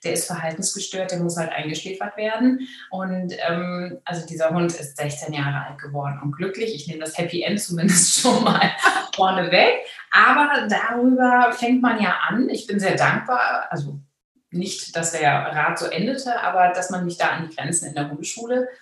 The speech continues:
gebracht hat, weil ich habe angefangen zu recherchieren und ich habe gesagt, ich werde diesen Hund nicht abgeben und habe mich dann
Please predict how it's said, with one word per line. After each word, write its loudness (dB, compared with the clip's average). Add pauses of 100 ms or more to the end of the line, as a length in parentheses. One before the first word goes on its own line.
(220)
gebracht -4
hat, 0
weil 2
ich -4
habe -4
angefangen -4
zu -8
recherchieren -4
und -4
ich -6
habe -12
gesagt, -8
ich -12
werde -10
diesen -6
Hund -6
nicht -12
abgeben -10
und -4
habe -10
mich -18
dann 0